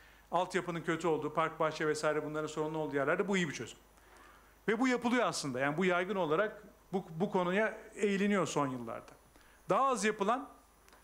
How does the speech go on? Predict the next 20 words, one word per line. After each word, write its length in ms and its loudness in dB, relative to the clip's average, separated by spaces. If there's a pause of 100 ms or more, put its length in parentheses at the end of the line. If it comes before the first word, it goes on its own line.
ama 200 2
bazı 260 2
durumlarda 440 2
bana 160 2
göre 240 2
kaçınılmaz 460 2
o-, 140 0
kaçınılmaz 520 2
olan 320 0
binaların 380 2
güçlendirilmesi. 680 -2 (1200)
Maliyetin 500 2
etkin 260 0
olduğu 280 2
durumlarda. 340 -2
Maliyet 480 0
konusunda 340 0
fikir 240 0
vereceğim 380 2
birazdan. 460 -2